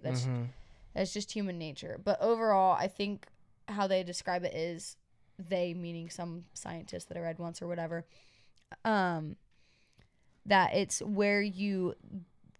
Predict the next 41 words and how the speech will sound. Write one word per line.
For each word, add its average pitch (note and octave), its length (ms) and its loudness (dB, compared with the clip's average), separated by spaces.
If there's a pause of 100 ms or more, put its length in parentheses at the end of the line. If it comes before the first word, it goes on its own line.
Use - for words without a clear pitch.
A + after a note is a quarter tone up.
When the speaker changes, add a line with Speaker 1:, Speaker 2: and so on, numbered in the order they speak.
(100)
Speaker 1:
recharge G3+ 560 0
your F#3+ 180 -4
energy, E3+ 600 -8 (840)
right? F3 220 0
Speaker 2:
Okay. A#2+ 360 -6
Speaker 1:
So - 160 -4
do G3 120 -2
you F#3 280 -4
recharge G3+ 580 4
your F#3 140 -4
energy F#3+ 720 0
at E3 220 0
home, E3+ 540 -4 (840)
or F#3+ 120 -2
do F3+ 120 -6
you F3 180 -2
recharge F3+ 460 0
your F3 140 -4
energy F3 420 -4
being E3+ 320 -6
around D3+ 220 -8
people? - 420 -10 (800)
Speaker 2:
Got C3 200 -10
it. D2+ 140 -16 (1300)
Speaker 1:
So, B3+ 80 2
and C4+ 200 2
it's F#4 140 -4
okay D4 260 2
if B3+ 100 -2
you C#4+ 80 0
do G#3+ 120 0
a - 20 2
little G3 200 0
bit F#3 100 -4
of D#3+ 180 -6
both, C#3 300 2
Speaker 2:
Mm, F#3 80 -10
Speaker 1:
but F3+ 140 4
Speaker 2:
I D3+ 100 4
would, E3 180 2
Speaker 1:
usually D#3 160 0